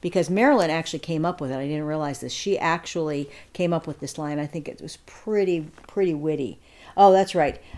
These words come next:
Uh, the, the man says to her, because she's all buxom and blonde and acts sort of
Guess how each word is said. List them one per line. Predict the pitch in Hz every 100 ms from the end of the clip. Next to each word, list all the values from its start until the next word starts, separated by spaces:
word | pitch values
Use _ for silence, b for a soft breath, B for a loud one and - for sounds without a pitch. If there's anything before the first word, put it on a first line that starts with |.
| B
Uh, | 170 170
the, | 160 185 170
the | 160 - 165 175
man | 170 202 214
says | 208 180 165
to | 165
her, | 143 156 143 143 - -
because | 170 156
she's | 170 156
all | 151
buxom | 143 147 - 156
and | 147 147
blonde | 147 165 156 151
and | 147 -
acts | 170 165 -
sort | - 180 160
of | 147